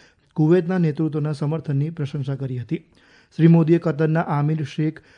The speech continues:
તમીમ બિન હમદ અલસાની સાથે કરેલી વાતચીતમાં કતર સાથે દ્રઢ એકતા વ્યક્ત કરી. તેમણે કતરના સાર્વભૌમત્વ અને પ્રાદેશિક અ-, અખંડિતતાના કોઈ પણ ઉલ્લંઘનની આકરી ટીકા કરી. શ્રી મોદીએ આ પડકારજનક સમયમાં ભારતીય સમુદાય માટે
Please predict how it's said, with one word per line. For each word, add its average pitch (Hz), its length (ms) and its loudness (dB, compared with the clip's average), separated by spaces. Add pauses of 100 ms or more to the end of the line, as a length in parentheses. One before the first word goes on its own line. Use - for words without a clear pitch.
(300)
તમીમ 165 360 2
બિન 165 200 2
હમદ 143 400 2
અલસાની 151 500 -2
સાથે 143 300 -6
કરેલી 143 340 -2
વાતચીતમાં 143 640 -4 (360)
કતર 170 280 0
સાથે 170 300 -2
દ્રઢ 151 320 -2
એકતા 147 300 -2
વ્યક્ત 139 240 -4
કરી. 135 300 -8 (440)
તેમણે 175 260 6
કતરના 170 420 0
સાર્વભૌમત્વ 151 840 -2
અને 156 140 -2
પ્રાદેશિક 143 440 -6
અ-, 151 240 -8
અખંડિતતાના 156 720 -4
કોઈ 156 260 -2
પણ 170 180 -4
ઉલ્લંઘનની 139 640 0
આકરી 143 260 -6
ટીકા 139 260 -8
કરી. 139 260 -12 (480)
શ્રી 160 120 4
મોદીએ 170 280 6
આ 175 80 2
પડકારજનક 160 580 -2
સમયમાં 147 460 -2
ભારતીય 135 340 -4
સમુદાય 139 360 -4
માટે 151 380 -4